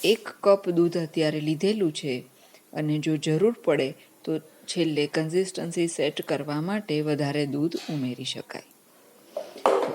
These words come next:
આ પીસેલા ખજૂર અને દૂધનું મિશ્રણ આપણે મિક્સિંગ બાઉલમાં લઈ લઈએ. સાથે જ મેં વન ફોર્થ કપ જેટલું ચોખ્ખું ઘી લીધેલું છે, દેશી ઘી.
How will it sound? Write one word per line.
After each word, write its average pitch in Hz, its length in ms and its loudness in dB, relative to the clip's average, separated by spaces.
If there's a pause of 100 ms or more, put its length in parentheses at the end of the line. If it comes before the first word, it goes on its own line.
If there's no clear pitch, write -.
આ 139 100 -2
પીસેલા 165 640 -2
ખજૂર 180 600 -2
અને 147 260 0
દૂધનું 156 420 0
મિશ્રણ 156 460 -4
આપણે 135 260 -2
મિક્સિંગ 143 360 -6
બાઉલમાં 175 540 -4
લઈ 175 160 -2
લઈએ. 180 380 -4 (680)
સાથે 214 380 2
જ 175 80 -4
મેં 170 200 -2
વન 185 240 -4
ફોર્થ 196 380 -2
કપ 165 300 -4
જેટલું 160 440 -2
ચોખ્ખું 185 540 0
ઘી 170 240 0
લીધેલું 143 540 -4
છે, 185 300 -6 (320)
દેશી 156 360 0
ઘી. 139 340 -4